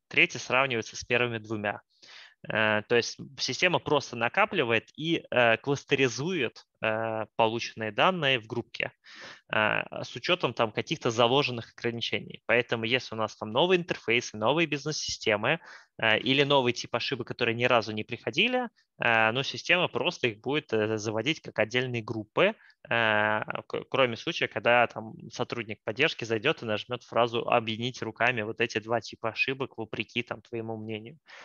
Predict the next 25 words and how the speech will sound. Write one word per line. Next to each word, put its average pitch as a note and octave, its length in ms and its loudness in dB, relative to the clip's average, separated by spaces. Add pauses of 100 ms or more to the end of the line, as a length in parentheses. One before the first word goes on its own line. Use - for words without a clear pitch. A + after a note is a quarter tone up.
(180)
И G#2 60 -10
после - 360 2
этого A2+ 180 0
они A2 140 -2
начнут G#2+ 300 -6
объединяться A#2 480 -6 (100)
вместе. - 380 -8 (500)
А A2+ 380 6
трудзатраты B2+ 640 0
программиста, A#2+ 800 0 (380)
э, A2+ 240 4
будут C3+ 340 -6
нужны B2+ 300 -2
только C3+ 240 -6
в - 60 -20
том B2 180 -4
случае, F#3 320 -2
если C3+ 180 2
мы A#2 120 -4
захотим A#2 520 -4
добавить A#2 460 4
какую-то B2 440 -8
новую A#2+ 560 -2
интеллектуальную A#2+ 680 0
обработку. - 580 -12